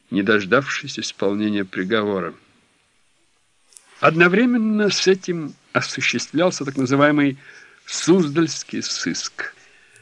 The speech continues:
Пётр Первый, не имея данных о причастности к заговору своей бывшей жены Евдокии, находящейся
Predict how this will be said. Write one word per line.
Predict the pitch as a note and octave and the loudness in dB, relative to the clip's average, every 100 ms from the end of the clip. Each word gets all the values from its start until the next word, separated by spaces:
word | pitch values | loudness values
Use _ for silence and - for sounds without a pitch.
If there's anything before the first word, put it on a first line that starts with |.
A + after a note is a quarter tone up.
| - _ _ | -20 _ _
Пётр | F3 A3+ A#3 G3+ | 4 6 4 2
Первый, | A#3 B3 C4 C4+ A#3+ | 4 4 6 4 6
не | G3 F3+ F3 | 6 6 6
имея | F#3+ G3+ F#3 | 4 4 4
данных | C#3 A#2+ G3 F#3+ D#3 C3+ B2 A2 - | 2 4 6 6 2 0 0 0 2
о | G#2+ G#2+ | 2 2
причастности | G2 A#2+ A#2+ C3 C3 - A2+ - G#2 | 2 -2 2 2 0 -4 -8 -6 -8
к | F2+ | -4
заговору | F2 B2+ G#2+ G#2 G2 G2 | 2 2 2 -2 -2 -2
своей | - G2+ A2+ A2 G2 - - - | 0 2 4 2 -2 -10 -18 -14
бывшей | - B2+ C3 - - - A2 | -2 2 2 2 0 0 0
жены | F#2+ A2+ A2+ | 0 2 2
Евдокии, | G2+ G2+ G#2 G2+ - A3 F#3 | 2 0 0 -2 0 2 4
находящейся | A2+ - G#2 A#2+ A#2+ - G2 - G2+ | 2 0 0 2 2 -2 -4 0 0